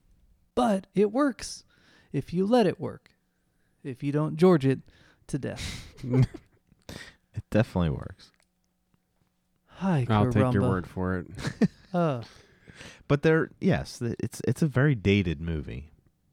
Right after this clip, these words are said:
Speaker 2: But there's, and this is not nostalgia Travis talking, because I have,
Speaker 3: <laughs>
Speaker 2: I have zero nostalgia for this movie. The story is there.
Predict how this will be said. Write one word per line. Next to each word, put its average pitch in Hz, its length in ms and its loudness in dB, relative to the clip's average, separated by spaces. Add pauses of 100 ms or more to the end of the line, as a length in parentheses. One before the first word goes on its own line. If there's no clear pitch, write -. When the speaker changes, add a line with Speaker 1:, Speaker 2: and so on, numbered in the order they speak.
(260)
Speaker 2:
But - 160 4
there's, 90 320 4
and 104 400 2 (280)
this 131 160 4
is 131 120 2
not 120 200 4
nostalgia 87 520 0
Travis 80 400 -2
talking, 87 340 -2
because 80 320 -4 (180)
I 85 120 4
have, 92 360 2 (140)
Speaker 3:
<laughs> - 140 -16
Speaker 2:
I 98 80 4
have 104 200 8
zero 95 360 8
nostalgia 82 560 2
for 82 180 2
this 73 140 2
movie. 71 400 0 (280)
The 101 80 4
story 107 520 6
is 107 160 4
there. 98 360 4